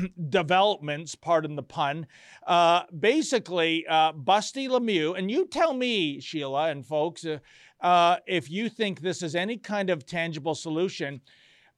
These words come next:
The original strategy was to play whack-a-mole, uh, transfer 'em around the region to different schools and hope that nobody notices those ginormous Z cup boobs.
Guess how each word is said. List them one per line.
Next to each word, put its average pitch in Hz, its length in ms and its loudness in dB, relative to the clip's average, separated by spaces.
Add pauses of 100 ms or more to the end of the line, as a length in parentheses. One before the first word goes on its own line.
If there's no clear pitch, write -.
(140)
The 185 180 0
original 302 480 2
strategy 196 580 2
was 180 380 2
to 175 500 2 (280)
play 202 300 2
whack-a-mole, 165 800 0 (340)
uh, 170 300 4 (420)
transfer 220 720 0
'em 190 240 2
around 180 800 2
the 156 160 -2
region 160 560 -4
to 160 140 -8
different 170 400 -6
schools 165 520 -2 (340)
and 170 320 -2
hope 220 380 2
that 170 220 2
nobody 170 760 2
notices 156 680 -4 (220)
those 156 400 2 (160)
ginormous 170 800 0 (140)
Z 151 440 0
cup - 300 -4
boobs. 139 640 -2